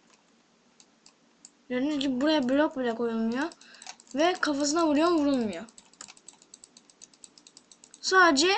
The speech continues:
yani yarısından aşağı vuruluyor. Hemen göstereyim. Gördüğünüz gibi vurulmaya başladı.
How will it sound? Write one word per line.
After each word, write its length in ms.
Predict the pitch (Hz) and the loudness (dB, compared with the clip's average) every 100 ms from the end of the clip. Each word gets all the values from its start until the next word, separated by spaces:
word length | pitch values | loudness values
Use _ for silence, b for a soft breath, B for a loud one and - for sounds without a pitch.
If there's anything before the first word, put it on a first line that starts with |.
| 466 - | -2 -8
yani 360 | 254 247 233 - - _ | -4 -4 -4 -10 -20 _
yarısından 600 | 240 320 320 - 302 349 | 0 2 2 0 0 2
aşağı 480 | 302 294 311 277 269 | 2 4 4 4 2
vuruluyor. 400 | 226 196 196 220 302 _ _ _ _ - _ - - | 0 -4 -4 -4 -6 _ _ _ _ -20 _ -20 -12
Hemen 300 | 254 247 240 | -8 -4 -2
göstereyim. 600 | 233 233 - 202 196 240 - - - - - - - - - | -4 -6 -8 -8 -6 -10 -14 -20 -20 -20 -20 -20 -20 -20 -4
Gördüğünüz 340 | 277 269 262 | -2 0 0
gibi 160 | 247 254 | 0 -2
vurulmaya 520 | 240 240 240 233 220 | 0 0 0 -2 -4
başladı. 420 | 220 - - - | -4 -8 -14 -18